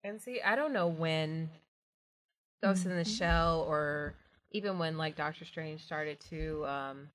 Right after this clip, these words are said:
Speaker 1: when pre-production began,
Speaker 2: And
Speaker 1: when
Speaker 2: I
Speaker 1: they
Speaker 2: didn't
Speaker 1: started
Speaker 2: even,
Speaker 1: doing the
Speaker 2: honestly, I
Speaker 1: casting
Speaker 2: didn't
Speaker 1: for
Speaker 2: even
Speaker 1: it.
Speaker 2: know Ghost in the Shell was happening until that screenshot came out.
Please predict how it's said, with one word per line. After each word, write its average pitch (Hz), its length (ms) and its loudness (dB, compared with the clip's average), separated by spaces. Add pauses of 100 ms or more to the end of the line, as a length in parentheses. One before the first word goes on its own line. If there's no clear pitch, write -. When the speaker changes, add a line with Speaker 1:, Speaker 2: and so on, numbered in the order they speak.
(960)
Speaker 1:
when 180 180 2
pre-production 151 800 -6
began, 147 560 -4 (140)
Speaker 2:
And 302 100 4
Speaker 1:
when 226 100 6
Speaker 2:
I 269 120 12
Speaker 1:
they 269 80 12
Speaker 2:
didn't 269 180 8
Speaker 1:
started 214 240 10
Speaker 2:
even, - 140 6
Speaker 1:
doing - 160 -4
the 160 120 6
Speaker 2:
honestly, 277 380 12
I 240 60 12
Speaker 1:
casting 214 100 8
Speaker 2:
didn't 285 200 8
Speaker 1:
for 226 140 8
Speaker 2:
even 190 180 6
Speaker 1:
it. 185 40 4
Speaker 2:
know 214 260 10
Ghost 202 380 4
in 202 100 -2
the - 120 -2
Shell 208 320 4
was - 180 0
happening - 640 -4
until 214 540 8
that 208 260 0
screenshot - 640 0
came 220 240 -8
out. - 240 -8